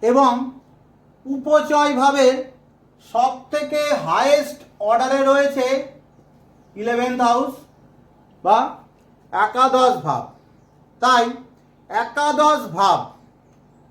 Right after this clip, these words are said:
ডিজায়ারকে সময়ের সাথে সাথে গ্রো করায় বা বাড়ায়। কেমন বাড়াবে? সব থেকে হায়েস্ট রেটে। একাদশ ভাবের মধ্যে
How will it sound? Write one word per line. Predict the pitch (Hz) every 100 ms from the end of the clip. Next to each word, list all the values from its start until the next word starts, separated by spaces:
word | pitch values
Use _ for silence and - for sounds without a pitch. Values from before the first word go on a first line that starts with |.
| _ 156
ডিজায়ারকে | 220 240 269 277 269 285 254 262 - - _ _ _ -
সময়ের | 220 226 262 277 302 277 -
সাথে | 220 220 277
সাথে | 285 285 277 262 269 - _ _ _ - 151
গ্রো | 214 247
করায় | 247 254 254 269 294 - _ _ _ _ _ _
বা | 220 226
বাড়ায়। | 220 226 254 277 - - _ _ _ _ _ _ _
কেমন | 208 220 269 277
বাড়াবে? | 277 277 277 302 339 - - _ _ _ _
সব | 220 240 240
থেকে | 294 294 294 277 -
হায়েস্ট | - 233 285 277 - - _ _ _ 180
রেটে। | 220 208 151 - - _ _ _ _ _ _ _ _ _ _ _ _ - - - - - - -
একাদশ | 208 247 294 294 294 202 294 233
ভাবের | 165 208 254 262
মধ্যে | 269 285 240 262 269 269